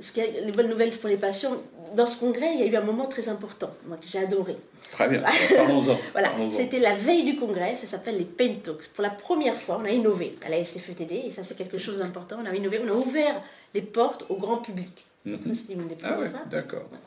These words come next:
Speaker 1: C'était la veille du congrès, une heure et demie, une soirée magnifique qu'on a fait sur le type Paint Talk et qu'on a été accompagné par les, par les Canadiens, qui sont très avancés dans la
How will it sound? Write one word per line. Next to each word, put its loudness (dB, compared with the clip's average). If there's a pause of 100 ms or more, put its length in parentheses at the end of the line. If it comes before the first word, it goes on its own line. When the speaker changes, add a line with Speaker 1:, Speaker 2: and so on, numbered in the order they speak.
(500)
Speaker 1:
C'était -4
la 4
veille 4
du -2
congrès, -2
une 2
heure 4
et 2
demie, -4
une -2
soirée -4
magnifique -2 (400)
qu'on -4
a 2
fait -4
sur -6
le -8
type -10
Paint -4 (100)
Talk -2
et -14
qu'on -6
a -2
été -4
accompagné -4
par -10
les, -6 (120)
par -6 (160)
les -12
Canadiens, -8
qui -10
sont -10
très -8
avancés -6
dans -8
la -8